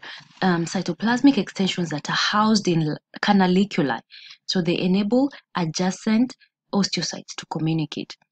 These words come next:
Now, these Havasian canal containing neurovascular structures and these contain neurovascular structures. They usually connect at ninety degrees via what you call Volkmann's canal. So this comes downwards, this comes downwards, and they're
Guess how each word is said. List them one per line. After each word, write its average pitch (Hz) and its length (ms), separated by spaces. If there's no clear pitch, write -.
Now, 170 300
these 320 240
Havasian 190 460
canal 170 360
containing 185 440
neurovascular 160 580
structures 170 480
and 160 240
these 214 240
contain 175 380
neurovascular 156 580
structures. - 400
They 196 60
usually 214 480
connect 190 560
at 165 160
ninety 202 400
degrees 190 500
via 160 380
what 175 260
you - 80
call 226 320
Volkmann's 180 560
canal. 135 420
So - 140
this 208 260
comes 185 300
downwards, 147 520
this - 200
comes 160 240
downwards, 139 460
and 147 180
they're 131 140